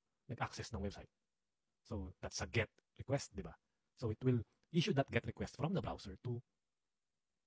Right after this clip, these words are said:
the website. And that website has to respond with data. Na, depende kung ano yung mangyayari. Kung get request naman, usually, ku-, uh, i-, i-render yung,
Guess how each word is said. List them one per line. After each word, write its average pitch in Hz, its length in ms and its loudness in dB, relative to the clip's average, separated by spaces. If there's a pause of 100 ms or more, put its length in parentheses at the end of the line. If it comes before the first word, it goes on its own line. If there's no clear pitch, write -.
the 165 80 4
website. - 300 0 (400)
And 147 160 6
that 135 160 6
website 123 320 2
has 135 240 2
to - 80 6
respond - 320 0 (800)
with 143 80 2
data. - 240 0 (480)
Na, - 240 -2 (240)
depende 120 240 4
kung 127 160 4
ano 127 80 8
yung 123 80 6
mangyayari. 143 400 4 (160)
Kung 123 160 2
get - 160 -2
request - 240 -2
naman, 123 160 2
usually, 123 240 0
ku-, - 240 -6
uh, 107 240 -2
i-, 113 240 -4
i-render 107 400 2
yung, 104 240 0